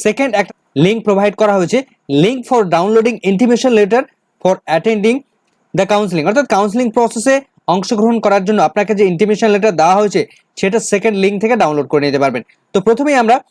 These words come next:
ফাইনাল ভ্যাকেন্সিটা দেখে নেব, তারপর আমরা দেখে নেব কিভাবে আপনারা ইন্টিমেশন লেটার ডাউনলোড করবেন, কি কি লাগবে ডিটেলসটা দেখব।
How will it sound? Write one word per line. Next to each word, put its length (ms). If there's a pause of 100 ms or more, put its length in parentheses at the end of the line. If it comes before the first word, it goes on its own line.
(200)
ফাইনাল 320
ভ্যাকেন্সিটা 460
দেখে 180
নেব, 80 (360)
তারপর 340
আমরা 200
দেখে 160
নেব 80 (300)
কিভাবে 320
আপনারা 220 (340)
ইন্টিমেশন 400
লেটার 240
ডাউনলোড 320
করবেন, 280
কি 140
কি 80 (100)
লাগবে 280
ডিটেলসটা 380
দেখব। 140